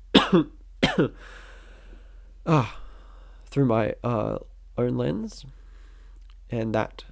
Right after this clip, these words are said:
book and that course can be found on the website. That is a donation-based thingamajiggy that you can access for free if you'd like to, or you can donate, pay from your heart,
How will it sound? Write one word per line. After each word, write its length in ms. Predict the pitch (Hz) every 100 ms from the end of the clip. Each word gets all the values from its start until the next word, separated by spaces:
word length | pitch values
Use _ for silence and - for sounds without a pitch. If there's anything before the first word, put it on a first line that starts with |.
| - - -
book 320 | 120 120 -
and 120 | 123
that 180 | 117 -
course 680 | - - 117 113 117 - - - -
can 120 | 120
be 80 | 110
found 200 | - 104
on 60 |
the 60 | -
website. 680 | 139 139 - 131 127 131 - - - - - - - - -
That 160 | -
is 160 | - -
a 80 | -
donation-based 1080 | 107 110 107 110 - 117 107 110 - - - - -
thingamajiggy 680 | 127 127 127 135 127 135 - - - - - -
that 260 | - - -
you 80 |
can 160 | - -
access 540 | 57 - - 50 -
for 240 | - - -
free 200 | - 120
if 140 | -
you'd 120 | 143
like 260 | 147 160 -
to, 320 | - 156 156 139 -
or 140 | 120 123
you 60 |
can 200 | - -
donate, 600 | - 107 110 117 - - - -
pay 160 | 131
from 200 | - -
your 120 | -
heart, 480 | - - - 117 -